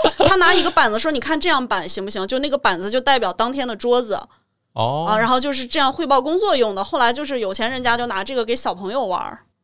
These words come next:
Speaker 1: 啊，七巧板是中国传统玩具吗？
Speaker 2: 对。
Speaker 1: 哦，以前其实我以为魔方是中国传统玩具。
Speaker 2: 哎，这个其实这是一个特别有意思的知识点，魔方是一九七四年才被发明出来的，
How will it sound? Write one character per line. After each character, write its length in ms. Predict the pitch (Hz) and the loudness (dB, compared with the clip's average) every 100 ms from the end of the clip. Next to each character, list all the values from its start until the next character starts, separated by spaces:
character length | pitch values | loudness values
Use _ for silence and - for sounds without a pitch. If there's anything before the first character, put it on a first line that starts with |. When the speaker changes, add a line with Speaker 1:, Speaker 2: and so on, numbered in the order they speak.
| _ | _
Speaker 1:
啊， 80 | 135 | -6
七 180 | - 170 | 0 4
巧 140 | 180 | 6
板 180 | 156 113 | 8 6
是 160 | 110 139 | 4 2
中 240 | 147 190 | 4 4
国 140 | 139 120 | 6 8
传 180 | - 120 | 8 8
统 100 | 113 | 6
玩 160 | 101 | 4
具 140 | 101 104 | 2 2
吗？ 160 | 98 | 0
Speaker 2:
对。 420 | 147 208 180 - 247 _ _ _ _ 135 | 2 2 2 -2 -10 _ _ _ _ -4
Speaker 1:
哦， 220 | 123 113 | -2 0
以 140 | 127 | 0
前 200 | 123 175 | 2 2
其 140 | 196 185 | 2 2
实 80 | 196 | 4
我 140 | 196 | 4
以 80 | 160 | 4
为 240 | 120 147 | 4 4
魔 180 | 156 127 | 2 0
方 240 | 143 202 | 0 2
是 80 | 196 | 2
中 160 | 135 120 | 0 0
国 140 | 110 | 0
传 180 | 110 120 | 2 2
统 100 | 127 | 2
玩 160 | 110 117 | -2 -6
具。 200 | 110 110 _ _ - - _ | -6 -8 _ _ -20 -20 _
Speaker 2:
哎， 120 | - 330 | 0 0
这 480 | - - - 494 | 0 2 6 8
个 100 | 349 | 6
其 200 | 285 294 | 4 2
实 140 | 311 349 | 2 2
这 160 | 403 | 2
是 120 | 370 311 | 4 2
一 100 | 262 | 2
个 100 | 294 | 0
特 160 | - | 0
别 140 | 339 285 | 2 2
有 120 | 208 | 2
意 100 | 233 | 0
思 120 | 254 | 0
的 60 | 240 | 0
知 140 | 247 | -2
识 80 | 262 | -4
点， 160 | 233 196 | -4 -4
魔 200 | 208 240 | -6 2
方 280 | 330 339 | 4 4
是 160 | 359 339 | 2 0
一 120 | 220 | 0
九 140 | 339 226 | 2 2
七 240 | - 330 | 2 2
四 180 | - 330 | 0 0
年 160 | 208 | -2
才 140 | 220 202 | -2 -4
被 100 | 214 | -4
发 200 | 226 220 | -2 -4
明 160 | 196 | -4
出 140 | 190 202 | -8 -6
来 200 | 185 180 | -6 -6
的， 160 | - | -6